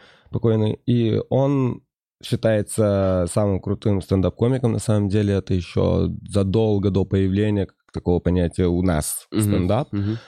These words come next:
Speaker 1: Он собирал большие залы, ну,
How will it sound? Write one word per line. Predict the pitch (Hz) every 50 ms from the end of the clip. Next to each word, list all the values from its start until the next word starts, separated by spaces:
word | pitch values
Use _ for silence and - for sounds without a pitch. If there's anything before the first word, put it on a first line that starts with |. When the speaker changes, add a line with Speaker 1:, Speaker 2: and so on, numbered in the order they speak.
| - _ -
Speaker 1:
Он | 117 117 104
собирал | - 107 101 104 107 104 98 98 95
большие | 95 95 98 - - 110 104 101 95
залы, | 90 95 113 117 123 127 127 127 127 127 127 127 127 127 123 123 117 - - _ _ _ _ _ _ _ _ _ _ _ -
ну, | - - - 101 98 92 85 82 82 80 87 -